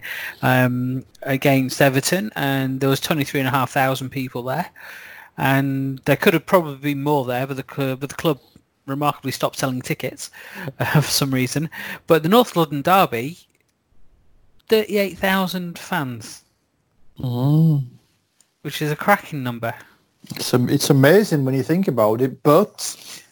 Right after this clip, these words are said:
Speaker 2: women's football is the in thing these days.
Speaker 1: Yeah.
Speaker 2: And, um, you know, it's something that I think people are starting to recognise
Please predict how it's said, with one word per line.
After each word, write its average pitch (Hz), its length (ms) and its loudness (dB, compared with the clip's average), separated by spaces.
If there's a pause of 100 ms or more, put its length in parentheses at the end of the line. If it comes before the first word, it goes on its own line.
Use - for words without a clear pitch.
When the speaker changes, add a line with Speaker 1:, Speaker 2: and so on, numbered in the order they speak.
(440)
Speaker 2:
women's 123 280 -4
football 147 460 4
is 156 120 2
the 143 140 4
in 180 120 4
thing 196 300 4
these 117 220 4
days. 143 300 4 (460)
Speaker 1:
Yeah. 208 120 0 (1040)
Speaker 2:
And, 123 460 -4
um, 131 440 4
you 170 80 0
know, 143 260 4
it's 156 240 -8
something 170 540 2
that 147 300 4 (240)
I 135 100 0
think 147 300 -6
people 143 300 0
are 123 40 -6
starting 147 400 0
to 147 100 -6
recognise 131 800 -2